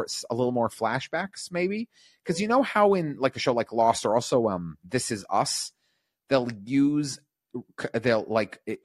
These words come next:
ongoing, use a flashback just to kinda give you an angle on a dis-, a certain decision that a character makes in the present. Um, and I know what you're thinking about it. I,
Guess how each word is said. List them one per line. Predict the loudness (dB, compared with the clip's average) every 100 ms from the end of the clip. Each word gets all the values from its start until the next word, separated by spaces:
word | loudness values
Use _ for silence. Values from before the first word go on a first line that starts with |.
| -6
ongoing, | 0 2 6 8 8 6 -6 -20 _
use | -2 0 2
a | 0
flashback | 0 -2 0 -2 0 2 2 0 -8 _ _ _ -6
just | -4
to | -2
kinda | -2 0
give | 4 4
you | 4 0
an |
angle | 0 0 2 2
on | 2 0
a | -4
dis-, | -4 -6 -4
a |
certain | 0 0 0
decision | -2 -2 0 0 0 0
that | 0
a |
character | 2 2 2 0
makes | -4 -6 -6
in | -6
the |
present. | -2 -2 -2 -4 -10 _ _ _ _ 0
Um, | 2 2 0 -4 -8 _ _ _ _ _ _ _ 0
and | 2
I | 2
know | 4 4
what | 4 4
you're | 4 4 2
thinking | 0 -4 -4 -2
about | 2 4 4
it. | 0
I, | -4